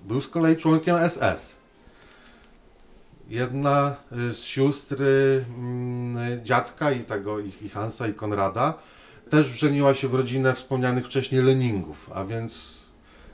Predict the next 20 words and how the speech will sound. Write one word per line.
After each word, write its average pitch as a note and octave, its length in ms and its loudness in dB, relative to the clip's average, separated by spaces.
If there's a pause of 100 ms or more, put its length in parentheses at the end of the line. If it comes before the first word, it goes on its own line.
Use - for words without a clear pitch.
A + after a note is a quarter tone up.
(440)
y, G#2+ 60 2
jej A#2 240 2
mąż A#2 360 2
miał A2+ 320 4
pochodzenie A2+ 680 -4
żydowskie G#2+ 720 0 (100)
i A#2+ 60 -10
musieli A#2+ 420 -2
emigrować. A2+ 800 0 (600)
Udało B2 360 2
im A#2+ 120 2
się A#2 140 -4
zdobyć A2 520 -2
obywatelstwo A2+ 720 -2
brytyjskie A2+ 720 0
i D#3+ 80 4
wyjechać C3+ 380 2
do C3 120 0
południowej A#2 560 0
Afryki, E2 580 -4